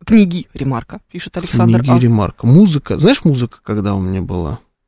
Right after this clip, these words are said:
Speaker 1: Давай.
Speaker 2: Есть произведение, которое я нашел формулу. На мой взгляд, это самое невероятное соответствие музыки и названия,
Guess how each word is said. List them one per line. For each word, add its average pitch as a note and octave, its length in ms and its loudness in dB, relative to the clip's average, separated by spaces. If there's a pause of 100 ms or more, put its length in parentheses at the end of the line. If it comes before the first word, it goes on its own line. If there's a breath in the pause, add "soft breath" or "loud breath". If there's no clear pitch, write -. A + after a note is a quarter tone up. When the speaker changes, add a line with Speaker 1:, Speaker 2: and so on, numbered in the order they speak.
(380)
Speaker 1:
Давай. E3 260 0
Speaker 2:
Есть A3+ 160 4
произведение, G3+ 640 4
которое F3+ 420 2
я D#3+ 220 4
нашел E3+ 320 0
формулу. B3+ 680 0 (840 soft breath)
На F#3+ 100 4
мой D4+ 100 4
взгляд, A3+ 280 2
это G3 180 0
самое A#3 480 2
невероятное D#3 1040 2
соответствие A#2+ 840 0
музыки B2 560 0
и A2 60 -4
названия, C#3 760 0